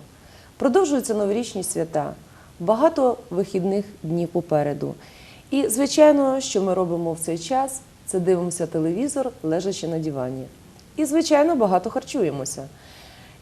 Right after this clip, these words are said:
І це служить до виникнення різних проблем з боку шлунково-кишкового тракту. Знайомтеся, сьогодні гість у нашій студії – лікар-гастроентеролог – Хмельницької міської поліклініки номер два Ірина Гаєвська.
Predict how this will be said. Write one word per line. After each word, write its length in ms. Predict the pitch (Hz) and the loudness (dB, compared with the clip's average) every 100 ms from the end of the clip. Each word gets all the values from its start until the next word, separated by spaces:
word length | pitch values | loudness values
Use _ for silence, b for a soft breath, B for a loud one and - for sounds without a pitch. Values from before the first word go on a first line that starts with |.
| - | -4
І 320 | 240 240 226 - 202 | 0 2 2 0 -2
це 260 | - 240 | 2 2
служить 540 | 220 226 247 233 233 - B B - | 2 -2 -2 -2 -4 -6 B B -4
до 160 | 190 | 0
виникнення 680 | 185 208 202 202 196 185 180 | 2 0 0 -4 -2 -4 -2
різних 420 | 190 190 185 185 180 | -2 0 0 -2 -4
проблем 460 | 185 185 220 226 | -4 0 0 0
з 100 | 220 | -2
боку 260 | 165 170 170 | -4 -4 -6
шлунково-кишкового 1120 | 165 170 160 185 175 165 160 - 160 151 160 | -6 -8 -4 -2 -4 -8 -10 -4 -4 -2 -6
тракту. 460 | 156 139 - - 139 - - - B B B B | -4 -6 -6 -10 -12 -14 -20 -20 B B B B
Знайомтеся, 720 | 214 262 254 190 175 175 190 | 2 4 4 2 0 -2 -2
сьогодні 580 | 190 233 262 349 269 247 | 0 0 2 2 2 0
гість 380 | 214 214 208 - | 0 -4 -4 -2
у 60 | |
нашій 380 | 196 190 190 185 | 0 2 0 -4
студії – 640 | 170 - 180 170 240 302 294 | -4 -2 -2 0 0 0 -2
лікар-гастроентеролог – 1400 | 196 214 196 185 208 214 - 190 185 165 165 160 226 - B B B | -4 0 0 0 -2 -2 -2 -2 0 2 4 4 0 -4 B B B
Хмельницької 520 | 214 240 330 - 233 | 2 4 4 2 -2
міської 400 | 214 208 - 214 | -2 -2 2 4
поліклініки 680 | 208 190 185 190 185 170 180 | 4 2 2 2 2 0 -2
номер 380 | 170 160 156 160 | 0 0 0 0
два 300 | 160 190 254 | 0 2 2
Ірина 420 | - 170 160 180 | 2 0 0 0
Гаєвська. 580 | 175 165 151 - - - | -4 -4 -6 -8 -10 -12